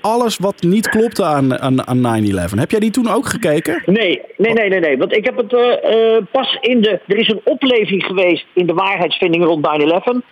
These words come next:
Speaker 2: Zo
Speaker 1: Mhm.
Speaker 2: rond het jaar tweeduizend zes.
Speaker 1: Ah, oké.
Speaker 2: En toen heb ik, eh, was ik met Tom de Ket natuurlijk een cabaretduo van Houts en de Ket. En daar heb
Speaker 1: Ja.
Speaker 2: ik in een, eh,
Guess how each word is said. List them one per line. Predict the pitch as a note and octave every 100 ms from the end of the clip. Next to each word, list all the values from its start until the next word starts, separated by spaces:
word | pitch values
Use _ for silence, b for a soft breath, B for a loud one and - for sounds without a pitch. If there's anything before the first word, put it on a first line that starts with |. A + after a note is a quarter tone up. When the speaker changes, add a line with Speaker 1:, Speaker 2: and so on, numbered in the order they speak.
| _
Speaker 2:
Zo | D#3 A3
Speaker 1:
Mhm. | G#3+
Speaker 2:
rond | A#3 G3+ -
het | G3
jaar | G#3 A3 A3
tweeduizend | A3+ A3+ G#3+ G3 G3 E3+
zes. | G3+ - - - -
Speaker 1:
Ah, | E3
oké. | A#3 G#2 D#2+ - B B B B
Speaker 2:
En | - G3+
toen | B3+ C#4 A3+
heb | E3 G#3+
ik, | A3 -
eh, | - F#3+ F#3+ G3+ D#3+ -
was | G3
ik | G3+
met | F#3+ -
Tom | G#3
de | F3
Ket | A3+ A3
natuurlijk | F#3+ F#3 F3 D#3
een |
cabaretduo | E3+ D3+ F#3 G#3+ A#3+ A3+ A3+ C4+ A#3+
van | F3
Houts | D#3 D#3+
en |
de | C3
Ket. | - A#3+ -
En | F#3+
daar | F#3
heb | G3
Speaker 1:
Ja. |
Speaker 2:
ik | G#3 -
in | F#3+
een, | F#3 F3
eh, | E3+ E3 D#3